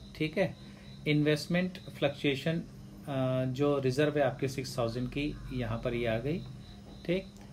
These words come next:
और उसके बाद दे रखा है commission received in advance eight thousand, ये एट थाउजेंड हमारा ये आ गया। ठीक है,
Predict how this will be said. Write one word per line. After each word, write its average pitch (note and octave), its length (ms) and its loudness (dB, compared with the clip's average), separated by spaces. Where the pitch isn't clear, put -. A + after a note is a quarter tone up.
और C#3 160 4
उसके C#3 340 0
बाद D#3 220 6
दे D3+ 100 2
रखा D3 240 2
है D#3 60 4
commission C3+ 420 2
received C3 460 2
in C3+ 220 2
advance G#2+ 520 -2
eight B2 240 0
thousand, B2 340 0
ये D#3+ 140 -4
एट C#3 240 -2
थाउजेंड A#2+ 240 0
हमारा G#2+ 360 -4
ये A#2 120 0
आ G2 120 0
गया। F#2+ 220 -6
ठीक D3 220 -4
है, F3 160 0